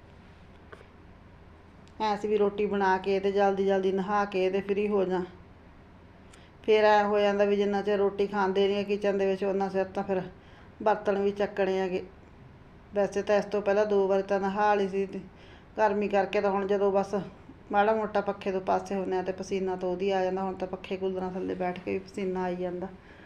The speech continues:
ਪਾਣੀ ਪਾ ਤਾ ਸੀ ਮੈਂ ਮਸਾਲੇ ਪਾ ਕੇ ਤੇ ਮਸਾਲੇ ਪਕਾ ਲੈਂਦੇ ਹਾਂ ਦੋ ਮਿੰਟ ਤੇ ਉਸ ਤੋਂ ਬਾਅਦ ਆਲੂ ਤੇ ਚੌਲੇ ਜਿਹੜੇ ਕੱਟ ਕੇ ਰੱਖੇ ਸੀ ਉਹ ਪਾ ਦਾਂਗੇ।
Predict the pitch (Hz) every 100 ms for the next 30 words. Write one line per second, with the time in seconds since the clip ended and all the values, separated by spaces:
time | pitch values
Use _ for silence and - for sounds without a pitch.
0 | - - - 220 208 185 190 190 190 190
1 | 196 202 196 208 190 185 185 180 180 185
2 | 185 185 185 185 - - - - - -
3 | - 220 220 208 202 196 190 196 190 190
4 | 196 190 196 190 190 185 190 185 185 185
5 | - 185 175 180 190 - - - - -
6 | - - - - - - - 214 202 190
7 | 185 185 202 185 185 190 190 190 190 190
8 | 190 180 180 196 185 190 185 180 196 190
9 | 185 180